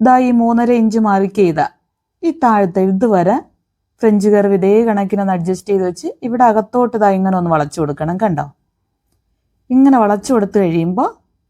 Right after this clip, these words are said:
കറക്റ്റായിട്ട് ഷേപ്പ് കിട്ടും. അതല്ലാന്നുണ്ടെങ്കിൽ അര ഇഞ്ച് വെച്ച് നമുക്കൊന്ന് വളച്ചു കൊടുത്താൽ മതി. ഈ മേളിലും അര ഇഞ്ച്, ദാ ഇവിടെ താഴെ ഇതുപോലെ അര ഇഞ്ച് ഒന്ന് മാറ്റി ഒന്ന് വളച്ച് മാർക്ക് ചെയ്ത ശേഷം ഈ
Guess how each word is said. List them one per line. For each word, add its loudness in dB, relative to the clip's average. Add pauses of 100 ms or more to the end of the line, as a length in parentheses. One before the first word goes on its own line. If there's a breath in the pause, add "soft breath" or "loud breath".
(260)
കറക്റ്റായിട്ട് 0
ഷേപ്പ് 0
കിട്ടും. -4 (120)
അതല്ലാന്നുണ്ടെങ്കിൽ 0 (500 soft breath)
അര 2 (160)
ഇഞ്ച് 2
വെച്ച് 0
നമുക്കൊന്ന് -2
വളച്ചു 0
കൊടുത്താൽ 0
മതി. -2 (760)
ഈ -2
മേളിലും 2
അര 2 (120)
ഇഞ്ച്, -2 (200)
ദാ 0 (100)
ഇവിടെ -2 (100)
താഴെ 0
ഇതുപോലെ 0
അര -2 (120)
ഇഞ്ച് -2
ഒന്ന് -4 (100)
മാറ്റി -4
ഒന്ന് -6
വളച്ച് -4
മാർക്ക് -2
ചെയ്ത 0 (120)
ശേഷം -4 (1000)
ഈ 6